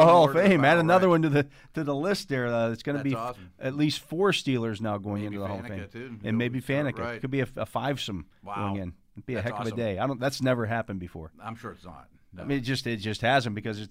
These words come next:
Speaker 2: there's never been that kind of opportunity. And obviously with the, with the covid situation.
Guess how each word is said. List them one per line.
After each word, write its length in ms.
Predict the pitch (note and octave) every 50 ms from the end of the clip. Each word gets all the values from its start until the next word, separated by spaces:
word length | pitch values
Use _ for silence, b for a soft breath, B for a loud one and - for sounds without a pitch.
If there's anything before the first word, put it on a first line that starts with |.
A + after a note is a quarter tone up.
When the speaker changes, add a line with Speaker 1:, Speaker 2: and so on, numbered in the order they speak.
| -
Speaker 2:
there's 160 | A#2 A#2+ G#2+
never 180 | A#2 B2+ A2+ A2+
been 180 | G#2+ A#2 A#2 A2+
that 140 | A2 G#2+
kind 160 | - - A2+ G#2
of 100 | G2+ G#2+
opportunity. 540 | G#2 G2 - G2+ - C#3 C#3+ C3+ A#2+ A2+
And 100 | G#2+ G2+
obviously 440 | A2 A2+ A2 G#2+ G#2+ F#2+ - A2+ G#2+
with 180 | G#2 G#2 G2 -
the, 200 | G#2+ G2 F2+ - - b b b b b b b b b b b
with 160 | b G#2 G2+
the 80 | - G#2
covid 360 | - - A#2 B2+ B2+ A#2+ G2
situation. 800 | - - G#2+ - - G2+ G2 G2 G2 F#2 - - G2+ G2 F#2+ F2+